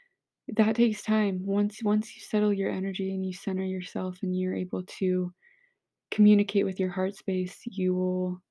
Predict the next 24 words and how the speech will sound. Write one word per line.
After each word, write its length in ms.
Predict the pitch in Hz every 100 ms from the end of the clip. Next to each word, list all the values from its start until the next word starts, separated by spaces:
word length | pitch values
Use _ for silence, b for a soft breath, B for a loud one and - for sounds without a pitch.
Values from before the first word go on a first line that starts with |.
| _ _ _ -
you 120 | 202
will 140 | 202
find 380 | - 190 185 180
relief, 420 | 180 175 175 175 - - _ B B B B -
and, 580 | 190 185 185 180 180 - -
um, 540 | 180 180 180 175 170 - _ _ _ _ _ _ _ _ _
it 120 | 185 180
takes 280 | 233 240
time, 420 | - 208 220 185 180 -
like, 180 | 190 190
I, 40 |
I'm, 280 | 190 196 185
I'm 160 | 190 190
really 240 | 214 226
not 200 | 208 202
gonna 180 | 196 180
lie 180 | 180 190
to 60 |
you, 260 | 180 180 175 -
this 220 | 185 180
shit 320 | - 190 185
takes 280 | 185 185 -
time, 380 | 180 185 - - b b b b b b -
um, 380 | 185 180 175